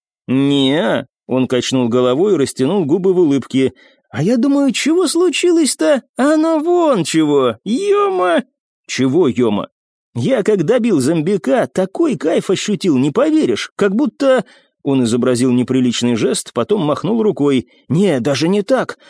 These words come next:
как будто все у меня зашибись. Я прям выздоровел весь, прикинь, выспался, наелся вкусных ништяков, а потом это...» Он снова потряс кулаком вверх-вниз. «Типа кончил, понял?» «Оргазм получил, понял».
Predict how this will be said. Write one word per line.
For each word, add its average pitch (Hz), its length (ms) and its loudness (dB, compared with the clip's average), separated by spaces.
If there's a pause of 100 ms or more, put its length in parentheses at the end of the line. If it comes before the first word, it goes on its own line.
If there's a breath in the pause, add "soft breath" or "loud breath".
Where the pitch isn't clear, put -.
как 151 180 -2
будто 202 320 0
все - 340 0
у - 20 2
меня 240 240 0
зашибись. 220 720 -2 (200)
Я 165 160 0
прям 214 300 -2
выздоровел 180 640 2
весь, 131 320 -2
прикинь, 220 540 -2 (100)
выспался, 190 840 0 (220 loud breath)
наелся 190 480 0
вкусных 233 420 -2
ништяков, 240 720 -2 (220 loud breath)
а 110 80 -2
потом 311 360 0
это...» 240 460 0 (300)
Он 131 160 0
снова 123 320 0
потряс 123 400 -2
кулаком 123 480 0
вверх-вниз. 123 580 -2 (160)
«Типа 185 300 -2
кончил, 180 560 -2 (100)
понял?» 349 400 0 (460)
«Оргазм 170 580 -2
получил, 135 720 -2
понял». 143 480 0